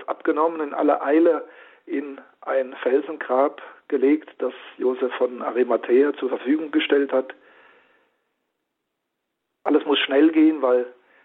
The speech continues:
an diesem Tag, der, am Abend der Sabbat beginnt und da ist dann völlige Ruhe, da darf nichts mehr geschehen. Jesus wird schnell in ein großes Leinentuch gelegt, ins Grab gelegt und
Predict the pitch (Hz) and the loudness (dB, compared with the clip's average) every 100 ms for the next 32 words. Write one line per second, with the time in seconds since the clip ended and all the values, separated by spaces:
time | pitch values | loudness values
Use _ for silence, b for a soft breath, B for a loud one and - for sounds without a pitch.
0 | b _ _ - 123 135 135 131 131 117 | b _ _ -20 -12 -10 -10 -8 -2 0
1 | 123 - - 117 113 110 - - 120 123 | 0 -2 -6 -6 -6 -12 -16 -12 -6 -2
2 | 123 131 - - 110 117 - - 139 160 | -2 -4 -10 -6 -4 -6 -4 2 4 4
3 | - 139 135 156 175 170 131 120 120 120 | 0 -4 0 -2 -2 -4 -2 0 -2 -2
4 | - - 117 - 123 131 120 113 147 156 | -6 -10 -6 0 0 0 -2 4 4 6
5 | 127 123 - 147 - 143 123 131 - 135 | 4 2 -2 -8 -8 -4 -2 0 2 4
6 | 160 160 - b b b b b b b | 2 0 -14 b b b b b b b
7 | b _ 135 139 143 131 127 - - - | b _ 0 2 2 2 2 0 -18 -20
8 | _ _ _ _ - - 131 151 - 131 | _ _ _ _ -18 -4 2 4 2 -2
9 | 120 120 _ b b - - 127 120 - | -10 -12 _ b b 0 0 0 -6 -4
10 | 120 143 135 143 135 - 123 135 - 123 | -2 -2 0 0 2 0 2 2 0 -6
11 | 123 - 113 143 - 127 135 147 - B | -6 -2 2 2 2 0 0 -2 -6 B
12 | B B B B 131 123 127 | B B B B -2 -2 -4